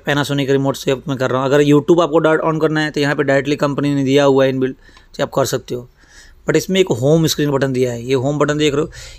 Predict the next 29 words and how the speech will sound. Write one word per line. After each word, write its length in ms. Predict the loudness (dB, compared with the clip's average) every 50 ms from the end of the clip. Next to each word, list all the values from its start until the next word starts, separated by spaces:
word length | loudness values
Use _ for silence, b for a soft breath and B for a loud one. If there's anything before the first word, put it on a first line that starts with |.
| B -2
ये 60 | 2
जो 120 | 2 2
फ़ोन 340 | 2 2 0 0 2 2 2
स्क्रीन 300 | 0 2 2 4 4 6
दिख 140 | 4 4 2
रहा 80 | 2
है 100 | -2 0
ये 140 | 2 4 4
होम 280 | 4 4 4 2 2 2
बटन 240 | 2 2 2 0 0
से 140 | 0 0
ही 100 | 2 2
आएगा। 320 | 0 0 -2 -6 -8 -8 -10
अगर 160 | -6 -4 -4
आप 120 | -4 -4 -4
टीवी 200 | -8 -4 -4 -4
on 220 | -2 -2 -4 -4 -2
करते 240 | -4 -4 -4 -2 -4
हो, 60 | -4
किसी 240 | -4 -4 -6 -6 -6
मोड 220 | -6 -4 -2 -2 -2
में 80 | -4 -4
चले 240 | -4 -2 0 0 0
गए 60 | 0
और 140 | -2 -2 -4
आपको 200 | -6 -6 -8 -8
बाहर 300 | -8 -6 -4 -2 -2 -2
आना 180 | -2 -2 -4 -6
है, 100 | -6